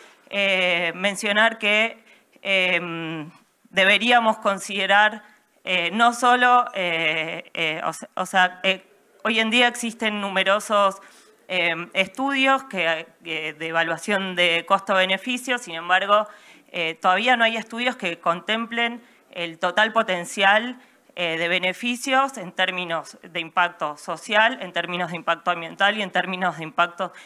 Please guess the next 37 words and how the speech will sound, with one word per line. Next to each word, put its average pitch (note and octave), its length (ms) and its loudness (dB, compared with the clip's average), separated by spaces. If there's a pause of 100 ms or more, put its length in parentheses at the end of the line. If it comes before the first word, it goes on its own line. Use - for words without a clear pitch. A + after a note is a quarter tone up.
(100)
en F#3 140 -10
salud G3 480 -4
que F#3 100 -14
pueden F3 300 -10
tener F3 240 -8
los F#3+ 180 -10
árboles. B3 400 -2
Entonces, E3+ 480 -8 (220)
sería G#3 260 -4
interesante G#3 520 -2
poder F#3 200 0
desarrollar F#3+ 540 2
más G3 160 0
estudios G3 400 -6
en F3 100 -2
este F#3+ 180 -4
sentido F#3+ 480 0
para E3 200 -2
justamente F3+ 560 -2
justificar F3 580 -8
la F#3 80 -4
inversión F3 480 -4
en, E3 300 -2 (320)
en E3+ 100 -6
la E3 80 -2
infraestructura F3+ 680 -2
verde G3 200 2
urbana. C4+ 500 6 (580)
Y B3 180 0
por B3 180 4
último, B3 340 -2
¿qué G#3 80 -4
especies? G#3 460 -4
Evidentemente F3+ 580 -2
tiene E3+ 220 -8
que D#3+ 120 -12
ser D#3+ 280 -2